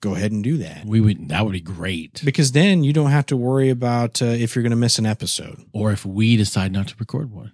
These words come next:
Speaker 2: you'll just get the new ones when it comes.
Speaker 1: When it comes.
Speaker 2: Yeah.
Speaker 1: You don't even have to worry about it.
Speaker 2: Yeah. Easy.
Speaker 1: And if you're not,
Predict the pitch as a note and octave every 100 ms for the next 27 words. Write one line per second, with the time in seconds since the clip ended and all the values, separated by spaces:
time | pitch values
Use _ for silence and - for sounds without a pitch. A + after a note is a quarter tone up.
0 | _ - G2+ G#2+ - A2 - G2+ G#2 A#2
1 | A#2 A2 A2+ A2 - - G2+ A2+ C3 C3+
2 | - D#2+ - - - - - - A#2 B2
3 | B2 B2 A#2+ A2+ G2 F2 E2 D#2+ D#2 D#2+
4 | - - D2+ D2+ _ - C3 A#2+ - -
5 | E3+ F#3 F3 G3+ A#3 A#3 G#3+